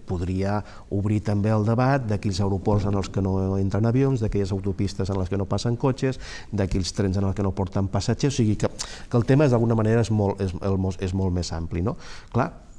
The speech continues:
no hi ha mercat, per tant, la societat és incapaç ara de poder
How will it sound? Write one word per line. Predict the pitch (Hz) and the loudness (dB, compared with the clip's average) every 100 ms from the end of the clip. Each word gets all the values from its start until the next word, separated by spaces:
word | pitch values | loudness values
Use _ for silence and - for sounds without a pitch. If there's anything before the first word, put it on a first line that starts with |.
| - - 90 62 | -18 -14 -14 -8
no | 101 110 | -2 0
hi | 104 | 0
ha | |
mercat, | 98 - 123 120 | 0 -2 0 0
per | - 98 | -2 0
tant, | 120 - | -2 -2
la | - | -6
societat | 107 135 135 | 0 2 2
és | 139 | 2
incapaç | 117 104 107 117 131 - - | 2 2 0 2 0 -2 -2
ara | 139 127 170 - - - - | -2 0 -4 -10 -18 -18 -10
de | 104 107 | -4 0
poder | 104 110 | 2 2